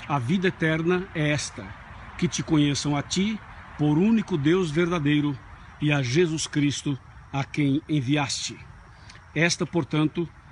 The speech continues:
é talvez a maior necessidade do ser humano. E em breve,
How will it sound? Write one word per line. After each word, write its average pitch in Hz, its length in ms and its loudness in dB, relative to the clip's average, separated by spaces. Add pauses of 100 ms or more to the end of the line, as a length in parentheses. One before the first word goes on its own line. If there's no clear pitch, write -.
(120)
é 156 140 0
talvez 160 600 0
a 156 80 -2
maior 151 540 2
necessidade 147 840 -2 (300)
do 139 100 -2
ser 151 220 0
humano. 135 420 0 (920)
E 156 100 2
em 196 100 6
breve, 143 420 0